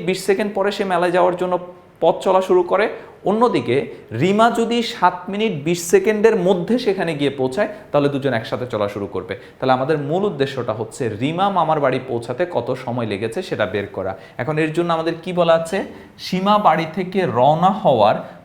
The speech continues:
ছয় মিনিট পরে রিমা টু meter per second square ত্বরণে, আহ, সেখান থেকে মামার বাড়ির উদ্দেশ্যে রওনা শুরু করে।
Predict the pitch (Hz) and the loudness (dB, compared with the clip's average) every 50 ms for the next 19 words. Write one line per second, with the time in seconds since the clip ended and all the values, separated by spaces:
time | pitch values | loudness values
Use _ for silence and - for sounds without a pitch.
0 | - - - - - 170 170 185 202 202 208 214 214 220 220 220 - - - - | -18 -16 -12 0 4 4 4 4 4 0 -2 -2 -2 -2 -4 -4 -8 -12 -6 0
1 | 165 156 156 123 107 110 127 165 - - - - - - 113 113 135 180 202 185 | 4 4 4 4 4 2 0 -2 -4 -8 -16 -20 -12 -8 -4 -2 0 0 2 2
2 | 131 107 117 147 208 - - - - 196 214 226 226 214 - 196 185 185 180 170 | 2 2 2 2 -2 -6 -12 -10 -4 -2 0 0 0 0 2 2 2 2 2 0
3 | - - 175 151 160 156 143 139 - - 147 151 156 151 - 139 127 110 95 101 | 0 -2 -4 -4 -2 -2 -4 -4 -2 -2 -2 -2 0 0 0 2 2 0 0 -2
4 | 117 175 - - - - - - - - - - 151 - 131 123 117 117 113 113 | -4 -4 -6 -8 -16 -20 -20 -20 -20 -18 -18 -16 -10 -4 -2 0 2 2 2 0
5 | 117 - 160 151 175 165 156 165 160 170 160 147 135 123 127 123 120 117 - 117 | 0 0 -2 0 0 -2 -2 -2 -2 -2 0 0 2 2 4 4 4 4 2 0
6 | 113 110 98 110 113 107 - - 156 151 131 110 104 101 104 107 - - 107 101 | -2 -6 -8 -8 -10 -6 -4 -2 0 2 2 2 0 0 -4 -6 -6 -8 -8 -6
7 | - - 95 95 | -4 -2 -2 -2